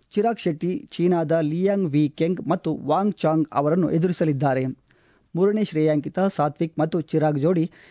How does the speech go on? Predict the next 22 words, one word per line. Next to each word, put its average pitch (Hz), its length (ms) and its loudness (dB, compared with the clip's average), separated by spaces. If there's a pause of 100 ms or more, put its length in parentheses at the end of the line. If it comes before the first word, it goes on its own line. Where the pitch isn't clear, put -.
(120)
ನಿನ್ನೆ 208 240 2
ನಡೆದ 170 200 0 (120)
ಬಿ 156 200 0
ಗುಂಪಿನ 156 360 0
ಪಂದ್ಯದಲ್ಲಿ 147 640 -2
ಅಗ್ರಸ್ಥಾನ 151 560 0
ಪಡೆದು 160 400 -4 (320)
ಸೆಮಿಫೈನಲ್ 196 520 0
ತಲುಪಿದ 156 440 0
ಭಾರತೀಯ 151 560 0
ಪುರುಷರ 156 420 0
ಡಬಲ್ಸ್ 147 380 0
ಜೋಡಿ 147 240 2
ಎಂಬ 143 180 0
ಹೆಗ್ಗಳಿಕೆಗೆ 156 600 -2
ಪಾತ್ರರಾಗಿದ್ದಾರೆ. 139 960 0 (960)
ಸಿರಿಯಾದಲ್ಲಿ 202 680 2
ಅಮೆರಿಕದ 180 720 0
ಪಡೆಗಳು 151 640 0
ನಡೆದ 156 200 0
ದಾಳಿಗೆ 147 340 0
ಪ್ರತಿಯಾಗಿ 147 600 0